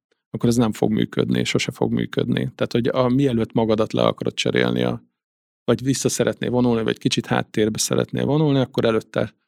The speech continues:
úgy kell kialakítani a, vagy úgy kell fölépíteni a céget, úgy kell tagozni, szerepekre szétszedni, a delegációt, ö, megfelelően kialakítani, folyamatokat, K P I-okat, stb.,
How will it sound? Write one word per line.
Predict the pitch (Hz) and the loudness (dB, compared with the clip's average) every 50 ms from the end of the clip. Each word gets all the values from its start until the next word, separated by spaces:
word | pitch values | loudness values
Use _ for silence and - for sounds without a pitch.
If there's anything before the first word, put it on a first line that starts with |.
| _ _ _ _ _ _ _ _ - 123 | _ _ _ _ _ _ _ _ -6 -6
úgy | 113 - | -4 -2
kell | - 117 | 0 -2
kialakítani | 110 - 131 117 107 104 - - 117 - - 64 64 65 65 | 0 2 2 2 2 2 0 -2 -2 0 0 0 2 2 2
a, | 67 67 67 67 67 123 - _ - | 2 2 2 0 0 -2 -4 _ -10
vagy | - 123 120 | -6 -2 -2
úgy | 123 123 - - - | -2 -2 -4 -6 -4
kell | - 127 | -2 -2
fölépíteni | 113 - - 139 135 127 120 - 120 110 - 113 113 110 | -2 -2 -2 0 0 0 0 0 -2 -2 0 0 0 0
a | 107 110 | 0 -2
céget, | - - - 120 113 117 113 - - | -2 -2 -2 0 0 0 0 0 -2
úgy | 120 - | -2 -2
kell | - - 113 113 113 120 123 131 - - | -2 0 0 0 0 0 -2 -4 -6 -6
tagozni, | - - 123 120 117 117 117 107 110 117 113 113 107 - _ _ _ _ _ _ _ | -2 -2 0 2 2 2 0 0 0 0 0 0 -2 -4 _ _ _ _ _ _ _
szerepekre | - 214 - - - 120 120 - - 110 - - 131 117 | -10 -10 -4 -2 -2 0 0 0 -2 -2 -2 -2 -2 -2
szétszedni, | - - - 127 120 117 - - - 123 113 113 120 117 113 113 113 - _ _ _ _ _ | -2 -2 -2 0 0 -2 -2 -2 -2 -2 0 0 0 0 0 -2 -4 -10 _ _ _ _ _
a | - - | -8 -4
delegációt, | 123 123 123 117 113 120 113 110 - - - 117 110 107 113 - _ - | 0 0 2 2 2 2 2 0 0 -2 0 0 2 2 0 -2 _ -4
ö, | 127 117 113 113 113 113 113 113 117 131 | -2 0 2 2 2 2 2 2 0 0
megfelelően | 139 127 120 117 - - 117 113 110 110 107 104 - | 0 0 -2 -2 -2 -2 -2 0 0 0 0 -2 -2
kialakítani, | - - 131 123 117 113 - - 117 - - - - 117 | -4 -2 -2 0 0 -2 -2 -4 -8 -6 -4 -4 -4 -4
folyamatokat, | 113 - - 127 123 117 113 110 101 - - 113 - - - - | -4 -2 0 0 2 2 0 0 -2 -4 -6 -6 -6 -6 -8 -4
K | - 127 120 - | -4 -4 -4 -2
P | - | -2
I-okat, | - - - - - - - - - | -2 0 -2 -2 -4 -4 -2 -4 -2
stb., | - - - 117 - 131 120 117 120 123 120 | -2 -4 -4 -2 0 0 0 0 0 -2 -2